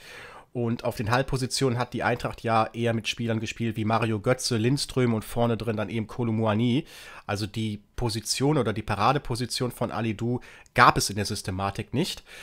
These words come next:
Gut, er ist zweiundzwanzig Jahre jung, eins sechsundachtzig groß, also für einen Flügelspieler recht groß und hat einen Marktwert von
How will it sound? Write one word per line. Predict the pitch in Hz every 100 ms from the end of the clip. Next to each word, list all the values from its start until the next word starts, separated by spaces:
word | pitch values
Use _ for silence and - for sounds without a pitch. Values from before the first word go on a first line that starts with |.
| - - - - -
Gut, | 214 160
er | - 151
ist | 180 -
zweiundzwanzig | - 156 190 - - 170 -
Jahre | 113 135 135
jung, | 117 185 233
eins | - 156
sechsundachtzig | - 151 - - 139 - -
groß, | - 139 208 -
also | 131 131
für | - 120
einen | 123 127
Flügelspieler | 123 - 131 202 202 - 143 135 113
recht | 139 -
groß | - 135 233 -
und | 123
hat | 123 160 -
einen | 123 123 110
Marktwert | 113 160 - - 156 -
von | - - 123 127